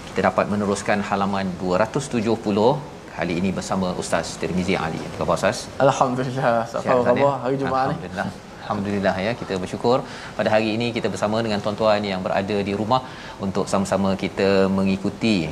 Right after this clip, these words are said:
Speaker 1: halaman dua ratus tujuh puluh yang kita doakan kita mendapat barakah besar. Allah
Speaker 2: Amin.
Speaker 1: ajarkan kita dengan ilmu yang kita tidak tahu kecuali apa yang Allah ajarkan. Dengan doa kita, "Subhanaka la ilma lana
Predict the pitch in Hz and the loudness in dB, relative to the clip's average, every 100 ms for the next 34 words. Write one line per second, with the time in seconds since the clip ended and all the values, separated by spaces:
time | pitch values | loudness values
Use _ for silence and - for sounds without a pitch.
0 | - - 98 101 104 95 90 90 - 101 | -2 0 2 2 0 0 -4 -8 -10 0
1 | 95 104 - 135 - 104 101 - 110 87 | 4 4 2 -4 -2 -4 -4 -6 -4 0
2 | 95 147 - - - 90 87 90 87 87 | 0 0 -4 -14 -10 -4 0 0 0 -2
3 | 87 98 92 85 98 101 104 95 85 90 | -2 2 2 2 2 2 2 0 -2 -6
4 | 92 90 90 85 - 98 98 110 101 95 | -4 -4 -2 -2 2 0 2 0 0 -4
5 | 98 - 110 117 117 120 113 113 120 95 | -6 0 2 2 0 -2 -2 2 2 0
6 | 107 101 95 98 95 - - 104 107 107 | 0 -2 -2 -4 -4 -6 -6 -2 2 2
7 | 107 - - - - 101 101 98 95 120 | 0 -4 -12 -8 -2 2 2 2 0 0
8 | 127 131 98 - 95 113 117 117 - 131 | 2 2 0 -2 0 0 0 -2 -4 0
9 | 156 143 117 107 120 139 107 101 98 98 | 2 4 2 0 0 -2 -2 -4 -2 -2
10 | 104 - 98 92 - 90 90 - 87 85 | -4 -4 -4 -4 -4 -4 -4 -4 -4 -4
11 | 82 87 - - - - 95 107 123 123 | -2 -2 -4 -10 -8 -2 2 4 4 2
12 | 123 139 151 - - - - 107 - 135 | 2 2 0 -8 -16 -8 -2 0 2 0
13 | 127 110 107 110 110 98 92 95 85 98 | 0 0 2 2 2 -2 -4 -6 -4 -2
14 | 104 101 101 | 0 0 0